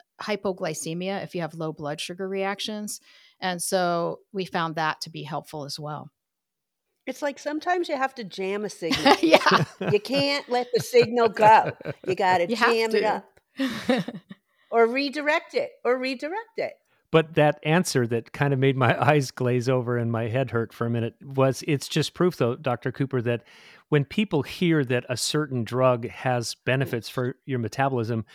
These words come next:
Speaker 3: people are like, "Oh, I gotta go to my doctor and have them prescribe that for me." But
Speaker 2: No.
Speaker 3: you, what I've learned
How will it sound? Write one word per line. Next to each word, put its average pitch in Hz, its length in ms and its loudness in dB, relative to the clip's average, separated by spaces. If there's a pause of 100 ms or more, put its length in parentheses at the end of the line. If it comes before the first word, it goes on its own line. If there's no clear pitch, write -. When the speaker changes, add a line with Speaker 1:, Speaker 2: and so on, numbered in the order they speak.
(260)
Speaker 3:
people 143 240 -2
are 127 60 2
like, 113 200 0
"Oh, 143 280 2
I 127 80 -4
gotta 127 160 -2
go 135 120 0
to 120 40 -2
my 135 140 2
doctor 120 320 -2
and 104 80 -4
have 120 160 -2
them 127 100 -2
prescribe 127 440 -4
that 139 160 -2
for 139 120 -2
me." 143 220 0
But 127 240 0 (180)
Speaker 2:
No. 170 360 -12
Speaker 3:
you, 170 260 2
what 151 260 0
I've 151 160 4
learned 151 380 0